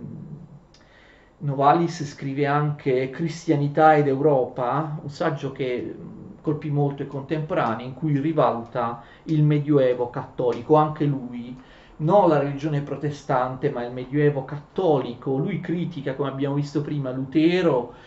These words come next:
e l'illuminismo, perché pensa che Lutero abbia favorito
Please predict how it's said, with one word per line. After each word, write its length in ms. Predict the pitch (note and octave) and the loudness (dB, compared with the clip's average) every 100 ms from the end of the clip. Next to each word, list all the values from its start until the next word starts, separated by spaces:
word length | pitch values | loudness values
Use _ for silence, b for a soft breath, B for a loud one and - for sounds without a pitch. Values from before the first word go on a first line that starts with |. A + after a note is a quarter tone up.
| B | B
e 140 | - C#3 | -6 -2
l'illuminismo, 840 | C#3+ D3 D#3 D#3+ D#3+ F3+ F3 C#3+ | 2 4 4 2 0 -2 -2 -2
perché 280 | B2 A#2+ C3 | -2 -6 -2
pensa 360 | D3 C#3+ C3 | 0 0 -4
che 100 | C#3 | -4
Lutero 920 | C#3 D#3 D#3 C#3 A#2+ A#2 A#2+ C3+ C#3+ - | 0 0 0 -2 0 0 0 0 -2 -4
abbia 360 | C3 C3 C#3 | -6 -4 -4
favorito 1080 | C3+ D#3+ D3+ C#3+ A#2+ A2+ - B2+ C3 - B | -2 0 0 -2 -6 -10 -4 -2 -2 -6 B